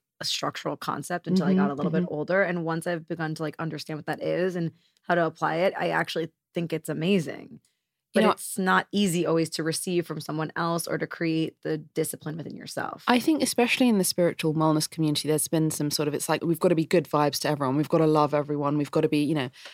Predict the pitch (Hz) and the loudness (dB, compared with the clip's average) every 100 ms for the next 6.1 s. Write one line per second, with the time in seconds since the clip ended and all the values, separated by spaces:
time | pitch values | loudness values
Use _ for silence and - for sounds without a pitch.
0 | - _ 190 175 170 160 - _ _ - | -20 _ 4 6 4 2 -4 _ _ -2
1 | - 175 160 180 185 165 160 160 190 190 | 4 6 8 6 6 4 0 0 2 4
2 | 190 170 - 175 165 165 156 170 170 160 | 4 2 0 0 0 0 0 2 4 4
3 | 156 156 165 - 156 151 156 160 151 156 | 4 4 2 2 2 4 2 2 4 4
4 | 156 151 151 151 - 151 151 151 160 - | 4 4 2 2 2 2 2 0 -2 0
5 | 156 170 170 160 165 170 - 214 - - | 2 2 2 0 0 0 2 0 -2 -8